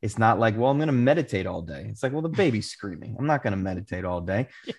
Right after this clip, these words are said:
Speaker 1: But I am gonna be intentional to
Speaker 2: Mm-hmm.
Speaker 1: slow down. I don't, I don't answer my phone. I don't check email. I just stop. And for me, a pastor of a church, like, that thing's gonna ring. I don't care. It can ring. Um, that's a time to pause.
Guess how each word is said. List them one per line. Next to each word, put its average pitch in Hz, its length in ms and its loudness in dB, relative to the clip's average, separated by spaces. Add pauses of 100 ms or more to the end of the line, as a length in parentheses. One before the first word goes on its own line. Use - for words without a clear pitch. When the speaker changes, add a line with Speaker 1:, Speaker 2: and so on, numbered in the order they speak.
(140)
Speaker 1:
But 113 340 6 (240)
I 120 180 6
am 139 360 4
gonna 160 140 6
be 151 180 8
intentional 147 840 2 (320)
to 104 80 -2
Speaker 2:
Mm-hmm. 95 80 -2
Speaker 1:
slow 98 320 2
down. 117 360 2
I 107 100 6
don't, 107 260 6
I 104 100 4
don't 117 200 2 (340)
answer 110 280 -2
my 123 160 2
phone. 110 460 0
I 104 140 -2
don't 107 160 -2
check 117 320 -6
email. 101 520 -2 (360)
I 104 100 0
just 110 400 -2
stop. - 580 -4
And 113 200 2 (240)
for 107 100 2
me, 131 300 6
a - 80 -2
pastor 113 520 -2
of 113 100 2
a 160 40 -4
church, 135 520 -2
like, 98 300 0 (240)
that 110 120 -6
thing's 190 180 0
gonna 165 220 2
ring. 139 360 2 (120)
I 107 100 0
don't 165 180 0
care. 165 380 -4
It 123 100 -6
can 151 160 2
ring. 147 280 0 (160)
Um, 107 260 4 (140)
that's 104 400 0 (100)
a 113 60 -4
time 104 460 0
to - 120 -8
pause. - 540 -6